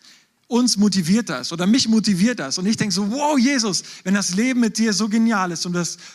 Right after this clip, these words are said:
und du so wirkst und du das, äh, so etwas möglich machst, dann möchte ich das gerne immer mit dir erleben. Und ich möchte dich in solchen herausfordernden, dich in solchen herausfordernden Situationen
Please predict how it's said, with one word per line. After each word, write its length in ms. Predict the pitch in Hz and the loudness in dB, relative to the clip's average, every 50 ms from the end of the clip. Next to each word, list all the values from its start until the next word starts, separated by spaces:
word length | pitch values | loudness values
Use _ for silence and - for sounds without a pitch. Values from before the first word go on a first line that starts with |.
| - _ _ _ _ _ _ _ _ _ _ _ | -20 _ _ _ _ _ _ _ _ _ _ _
und 180 | - 220 190 185 | -4 -2 0 2
du 200 | 208 208 208 214 | 2 2 2 0
so 320 | 185 - 208 233 208 185 | 0 -2 -2 -2 0 0
wirkst 340 | 202 214 202 202 185 - - | 0 0 0 0 -2 -4 -6
und 100 | 170 156 | -6 -4
du 120 | 160 175 165 | -2 -2 -2
das, 320 | 165 160 - - - - _ _ _ _ _ _ _ _ _ _ _ | -2 -4 -4 -6 -8 -10 _ _ _ _ _ _ _ _ _ _ _
äh, 180 | - 170 165 156 | -6 -4 -2 -2
so 140 | - 202 220 | -2 -2 -2
etwas 300 | 202 170 185 175 - 180 | -2 -2 -4 -2 0 2
möglich 480 | 180 190 208 240 233 233 202 - - | 4 4 4 2 0 -4 -4 -2 -2
machst, 500 | 190 180 175 170 180 - - - - - _ - - _ | 0 -2 -2 -2 -4 -8 -10 -10 -12 -16 _ -20 -16 _
dann 140 | - 156 160 | -6 -4 -2
möchte 240 | 175 190 190 - 196 | -2 -2 -2 -4 -6
ich 80 | 156 | -6
das 180 | - 165 143 - | -6 -6 -6 -6
gerne 240 | - 165 160 160 165 | -6 -6 -8 -8 -8
immer 220 | - 190 175 170 | -8 -10 -8 -8
mit 200 | 170 165 156 156 | -8 -8 -8 -8
dir 140 | 160 160 156 | -8 -8 -8
erleben. 400 | 156 156 156 170 170 156 135 135 | -8 -8 -6 -4 -4 -4 -6 -8
Und 120 | 131 131 | -10 -10
ich 120 | 135 - - | -10 -8 -6
möchte 540 | 160 190 196 196 - - 156 151 151 156 156 - - - - - _ | -4 -4 -4 -6 -8 -10 -10 -10 -10 -12 -14 -18 -20 -20 -20 -20 _
dich 300 | - 147 160 214 208 - | -10 -6 -4 -4 -2 -2
in 80 | 185 170 | -4 -4
solchen 340 | 151 175 208 214 - - 190 | -2 -2 -2 -2 -2 -2 0
herausfordernden, 1200 | 180 180 160 165 175 190 190 - - 165 156 143 143 139 139 139 151 - - - 240 240 185 | 0 0 -2 -4 -4 -4 -6 -6 -8 -8 -8 -8 -8 -8 -8 -10 -12 -14 -18 -20 -20 -20 -16
dich 260 | - 175 175 185 - 185 | -12 -10 -8 -8 -8 -8
in 100 | 165 147 | -8 -8
solchen 360 | - 170 202 202 - - 165 | -6 -6 -6 -6 -6 -6 -6
herausfordernden 880 | 156 156 139 151 170 190 - - - 185 165 160 156 156 156 151 151 | -6 -8 -8 -8 -8 -8 -10 -10 -10 -10 -10 -8 -8 -8 -6 -6 -8
Situationen 800 | 160 160 147 156 139 135 - - - 165 170 151 143 147 151 147 | -8 -8 -10 -10 -12 -10 -10 -8 -6 -6 -6 -6 -6 -8 -10 -12